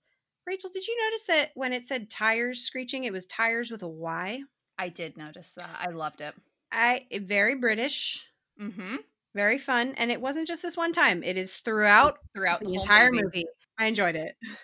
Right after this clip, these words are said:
Speaker 1: And we are introduced to Cruella, the worst friend in the history of friends. Like,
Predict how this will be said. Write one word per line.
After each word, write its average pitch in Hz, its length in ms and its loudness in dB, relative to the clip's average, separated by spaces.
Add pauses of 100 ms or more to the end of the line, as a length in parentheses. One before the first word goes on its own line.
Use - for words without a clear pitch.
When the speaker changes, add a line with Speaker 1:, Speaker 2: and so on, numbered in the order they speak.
(520)
Speaker 1:
And 226 340 4
we 240 320 2
are 220 180 4
introduced 214 600 -4
to 214 100 -6
Cruella, 185 760 0
the 190 180 0
worst 196 600 0
friend 208 520 6
in 175 140 -4
the 165 60 -6
history 175 480 -8
of 160 100 -8
friends. 175 440 -6
Like, 277 260 2